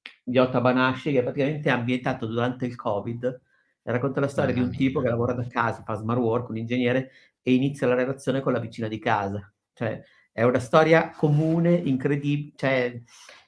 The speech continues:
Speaker 1: nel senso, c'è anche di, c'è tutto. Cioè, c'è stato il covid, il manga l'ha già storicizzato.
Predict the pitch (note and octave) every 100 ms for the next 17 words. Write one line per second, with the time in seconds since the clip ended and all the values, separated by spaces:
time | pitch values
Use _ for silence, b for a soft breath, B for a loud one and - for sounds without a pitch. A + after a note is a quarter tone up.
0 | _ - C3+ E3+ - - - - D3 D#3
1 | E3+ E3+ D3 D3 F#3 F3+ G#3 - - A#2+
2 | A#2+ - D3 C3+ D#3 D3 E3+ F3 E3 D#3
3 | A2 A#2 B2 - C#3 C3 C#3 C#3 C3+ A#2+
4 | A#2+ A#2 A#2 A2+ A2+ A#2 A#2+ A2+ -